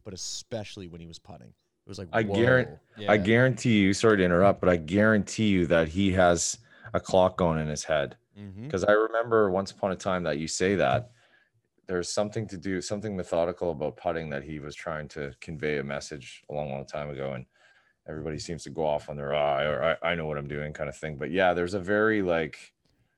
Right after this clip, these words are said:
Speaker 2: metronome style seconds timer, whatever you wanna call it, that, that goes off. So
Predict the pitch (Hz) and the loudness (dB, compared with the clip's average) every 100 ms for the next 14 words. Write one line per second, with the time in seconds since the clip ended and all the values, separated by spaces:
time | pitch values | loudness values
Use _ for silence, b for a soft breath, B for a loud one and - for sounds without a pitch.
0 | _ 87 92 - 104 92 87 85 85 - | _ -4 -4 -2 -4 -2 -2 -4 -6 -2
1 | 82 80 78 80 76 73 - - 92 85 | 2 2 2 0 -2 -4 -10 -8 -4 -4
2 | - 80 80 76 - - 85 80 78 78 | -6 -8 -8 -10 -14 -10 -6 -6 -6 -8
3 | 78 78 78 78 76 73 - 78 73 73 | -6 -4 -4 -6 -8 -10 -4 -2 -2 -6
4 | - 76 - 76 71 71 71 71 71 - | -8 -10 -8 -12 -8 -8 -6 -8 -8 -8
5 | 71 | -12